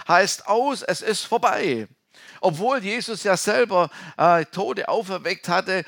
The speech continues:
und es jetzt nicht ganz fremd war, aber trotzdem, für sie war es irgendwie weit weg. Nur die Feinde, das ist interessant, die Feinde von Jesus erinnerten sich sehr wohl daran.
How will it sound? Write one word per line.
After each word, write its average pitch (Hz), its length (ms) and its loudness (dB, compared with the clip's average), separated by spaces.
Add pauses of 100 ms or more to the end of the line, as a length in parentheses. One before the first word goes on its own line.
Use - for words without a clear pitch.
(140)
und 185 160 -4
es 190 140 -2
jetzt - 260 -6
nicht 208 300 -6
ganz 233 400 -2
fremd 165 420 -4
war, 135 280 4 (180)
aber 165 260 6
trotzdem, 170 640 -4 (160)
für 175 160 -4
sie 208 320 -4
war 175 240 0
es - 140 -2
irgendwie 160 640 -4 (240)
weit 170 340 0
weg. - 460 -4 (1080)
Nur 190 540 0
die 185 140 -4
Feinde, 196 920 0
das 214 280 -2
ist 208 180 -8
interessant, 180 680 -4
die 156 120 -6
Feinde - 520 -2
von 151 240 -6
Jesus 202 500 -4
erinnerten 202 720 0
sich 240 280 -8
sehr 185 300 -2
wohl 254 280 -4
daran. 120 560 -2